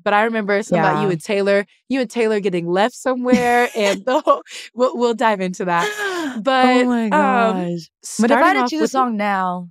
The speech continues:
Speaker 2: sorry.
Speaker 1: Okay.
Speaker 2: If I had to
Speaker 1: No,
Speaker 2: choose a
Speaker 1: go
Speaker 2: song
Speaker 1: ahead.
Speaker 2: now, I'd probably like, "Life is Like a Highway," or something like that.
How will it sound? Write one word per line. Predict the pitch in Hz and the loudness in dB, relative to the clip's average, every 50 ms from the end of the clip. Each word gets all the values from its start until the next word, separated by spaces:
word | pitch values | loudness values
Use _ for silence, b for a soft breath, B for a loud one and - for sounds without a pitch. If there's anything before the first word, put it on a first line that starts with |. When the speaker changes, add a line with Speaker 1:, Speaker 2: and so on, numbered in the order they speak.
| _ _ | _ _
Speaker 2:
sorry. | _ - 190 185 175 175 170 165 170 170 | _ -8 -6 -4 -2 -2 -2 -4 -2 -2
Speaker 1:
Okay. | 226 254 247 240 220 185 220 | -2 0 0 2 2 2 0
Speaker 2:
If | 262 - | 0 0
I | 214 | 0
had | 226 | 0
to | 208 | 2
Speaker 1:
No, | 196 | 2
Speaker 2:
choose | - 233 | 2 2
a | 220 | 2
Speaker 1:
go | 226 220 | 2 2
Speaker 2:
song | 208 202 | 2 2
Speaker 1:
ahead. | 190 190 180 | 2 2 2
Speaker 2:
now, | 180 | 0
I'd | 170 | 0
probably | - 190 190 190 196 | -2 -2 -2 0 0
like, | 190 190 190 | 0 -2 -2
"Life | - 185 185 185 185 185 - | -2 -2 0 0 0 -2 -2
is | 185 165 | -4 -2
Like | 190 185 - | -2 -2 -4
a | 185 165 | -4 -4
Highway," | 147 170 165 170 170 170 165 165 165 170 165 165 | -4 -2 -2 -2 -2 -2 -2 -2 -2 -2 -4 -6
or | 180 | -8
something | - - 175 175 175 | -12 -8 -4 -2 -2
like | 175 170 165 | 0 0 0
that. | 170 170 170 175 170 | -2 0 0 -2 -2